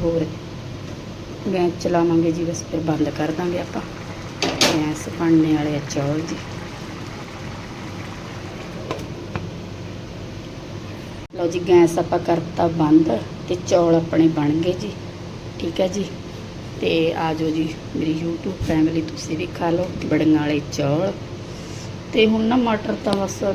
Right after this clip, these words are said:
ਮਿਲਦੇ ਵੀ ਆ, ਮਿਲਦੇ ਆ ਜੇ ਮਹਿੰਗੇ ਬਹੁਤ ਜ਼ਿਆਦਾ ਮਿਲਦੇ ਆ ਜੀ। ਅੱਜ ਆਪਾਂ ਫਿਰ ਬੜੀਆਂ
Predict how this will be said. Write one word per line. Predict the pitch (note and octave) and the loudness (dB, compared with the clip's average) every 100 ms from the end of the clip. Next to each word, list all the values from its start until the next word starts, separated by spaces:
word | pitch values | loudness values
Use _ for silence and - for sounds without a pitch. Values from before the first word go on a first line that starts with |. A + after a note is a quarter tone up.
| G3+ - - | -2 -8 -6
ਮਿਲਦੇ | G3+ G#3 G#3 A3 A3+ | -4 -2 2 6 6
ਵੀ | A#3 B3 | 6 2
ਆ, | A3+ | 2
ਮਿਲਦੇ | G#3+ G3+ F3+ F#3+ F#3+ | 0 -2 -2 0 0
ਆ | F3+ | 0
ਜੇ | F#3 F3+ | -2 0
ਮਹਿੰਗੇ | E3+ E3+ F#3+ | 2 2 0
ਬਹੁਤ | F3 E3+ | 0 0
ਜ਼ਿਆਦਾ | F3 F#3+ E3+ | 0 0 2
ਮਿਲਦੇ | D#3+ D#3 D3 D#3 | 4 4 2 4
ਆ | D#3 | 4
ਜੀ। | E3 | 2
ਅੱਜ | E3+ D#3+ | 0 -2
ਆਪਾਂ | D#3 - | -2 -4
ਫਿਰ | C#3+ - | -6 -2
ਬੜੀਆਂ | E3 E3 E3 | -2 0 0